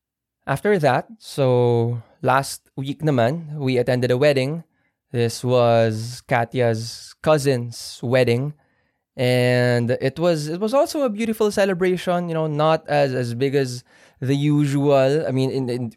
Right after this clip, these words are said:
in terms of the number of people, um, it was still with mostly family and a handful of friends, and i-,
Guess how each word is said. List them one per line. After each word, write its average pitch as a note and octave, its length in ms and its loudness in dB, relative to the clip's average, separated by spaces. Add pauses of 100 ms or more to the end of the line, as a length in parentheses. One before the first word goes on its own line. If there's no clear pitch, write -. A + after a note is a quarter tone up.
(280)
in C3 160 -2
terms B2+ 280 -2
of A#2 180 -2
the A#2+ 100 0
number B2 420 0
of A#2+ 220 -6
people, B2 520 -2 (440)
um, A#2 420 -2 (500)
it B2+ 180 -4
was B2+ 800 0
still D#3+ 460 2
with C3+ 420 0
mostly C3+ 540 -2
family B2 800 -2
and A#2 180 -4
a A2+ 60 -4
handful B2 440 -4
of A#2+ 80 -8
friends, B2 920 -4
and A#2 360 -4 (540)
i-, C3 60 -4